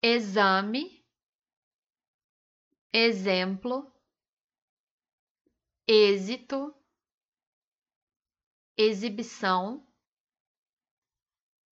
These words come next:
Exagero. Exato.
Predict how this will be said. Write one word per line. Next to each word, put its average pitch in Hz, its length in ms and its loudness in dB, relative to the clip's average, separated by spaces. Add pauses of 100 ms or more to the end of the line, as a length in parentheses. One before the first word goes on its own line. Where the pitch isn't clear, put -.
(100)
Exagero. 190 1080 0 (2000)
Exato. 190 760 -2